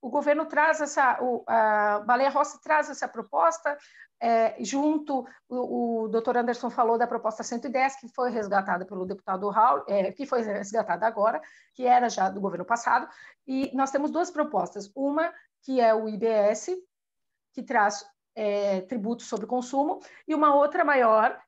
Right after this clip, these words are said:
que é a proposta cento e dez, que inclusive é, tra-, é, engloba a maior parte de tributos. Dentro desse caminhamento da proposta da, da reforma tributária, e aí eu falo reforma tributária de serviços,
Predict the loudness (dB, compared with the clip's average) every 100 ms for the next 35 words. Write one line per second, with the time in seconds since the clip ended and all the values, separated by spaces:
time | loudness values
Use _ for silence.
0 | _ -4 -2 -4 -8 -10 -10 -6 0 0
1 | 0 -6 -6 -6 -6 -6 -6 -12 -14 -12
2 | -2 -2 2 0 0 -2 -4 -4 -6 -4
3 | 0 2 2 2 4 4 4 2 2 0
4 | -10 -10 -10 -12 -18 -20 _ _ _ _
5 | _ _ _ -2 0 0 -2 0 0 -2
6 | -6 -4 -2 -2 0 0 0 -4 -10 -10
7 | -4 0 2 2 -2 -2 -4 -4 -6 -6
8 | -2 0 2 2 0 -2 -2 -8 -14 -2
9 | 2 2 0 -2 0 2 2 2 2 2
10 | 0 -2 0 0 -2 -4 -2 2 2 0
11 | -4 -6 -6 -6 -8 -12 -20 -20